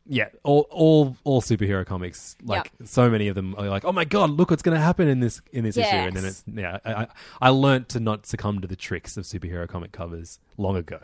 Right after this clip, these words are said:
Speaker 2: It's a good call.
Speaker 1: Luke Osivort, again, "Which supervillain would make the best boss?" Luthor.
Speaker 2: Yeah, obviously Luthor. I think
Speaker 1: Luthor.
Speaker 2: he'd probably really look after his stuff.
Speaker 1: Yeah, definitely. Um, Luke Osivort again, uh, "What do you think comics could learn from manga and vice versa?"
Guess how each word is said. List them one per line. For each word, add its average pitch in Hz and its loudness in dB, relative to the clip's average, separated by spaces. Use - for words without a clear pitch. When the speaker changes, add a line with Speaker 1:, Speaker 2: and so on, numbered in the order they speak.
Speaker 2:
It's - -16
a 190 -20
good - -12
call. - -16
Speaker 1:
Luke 127 4
Osivort, 123 2
again, 107 -2
"Which 120 -2
supervillain 110 2
would 98 -2
make 101 -4
the 95 -6
best 98 -6
boss?" - -4
Luthor. 170 4
Speaker 2:
Yeah, 349 2
obviously 254 -4
Luthor. 160 -8
I - -4
think 453 0
Speaker 1:
Luthor. 453 -4
Speaker 2:
he'd 427 -2
probably 370 -6
really 320 -10
look 311 -8
after 277 -6
his 269 -8
stuff. - -8
Speaker 1:
Yeah, 147 6
definitely. 85 -2
Um, 104 4
Luke 131 4
Osivort 117 4
again, 139 2
uh, 110 2
"What 120 4
do 131 -2
you 127 4
think 117 0
comics 110 -2
could 104 -4
learn 98 0
from 95 -4
manga 98 0
and 90 -8
vice 87 -6
versa?" 90 -8